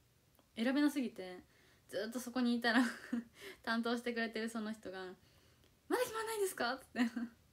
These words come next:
みんなすぐ決めていくの。「え、うなぎ？」とか、「え、すき焼き？」とか全然決まんなくて。ハープスターさん、クロミいっぱいありがとうございます。まさっちさん、シナモンありがとうございます。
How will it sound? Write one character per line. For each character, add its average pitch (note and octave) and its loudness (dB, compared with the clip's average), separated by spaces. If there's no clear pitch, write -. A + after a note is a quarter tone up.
み D4 8
ん F#4+ 10
な F#4+ 6
す F#4+ 4
ぐ D4 6
決 A#3+ 0
め A3+ 4
て A#3 2
い A#3 -2
く G#3+ -2
の。 G#3+ -4
「え、 F4 0
う D#4 4
な E4+ 4
ぎ？」 F4+ 2
と C#4 -6
か、 G#3+ -12
「え、 D4+ 0
す D4+ -6
き F4 -6
焼 E4+ -4
き？」 E4+ -10
と C4 -12
か G#3+ -6
全 C#4 2
然 D4 8
決 B3+ 0
ま C4+ 6
ん B3 4
な B3+ 2
く - -12
て。 - -16
ハ D4 0
ー D4 0
プ E4 -6
ス D4+ -10
タ B3+ 0
ー A#3+ -2
さ G#3+ -6
ん、 F#3+ -12
ク G3+ -8
ロ A3 -4
ミ G#3+ -6
い - -10
っ G#3 -12
ぱ G#3+ -12
い - -8
あ - -10
り A3+ -8
が A#3 -6
と G3+ -10
う - -8
ご G3 -10
ざ G3+ -12
い G#3+ -8
ま C4 0
す。 C4 -4
ま A#3 2
さ B3 -4
っ B3 -8
ち - -18
さ G#3+ -12
ん、 G3+ -10
シ - -18
ナ D4 0
モ C4 2
ン - 0
あ - -2
り A3 -6
が A3+ -6
と G#3+ -12
う - -12
ご G3+ -12
ざ G#3 -12
い G#3 -12
ま G3+ -12
す。 G#3 -18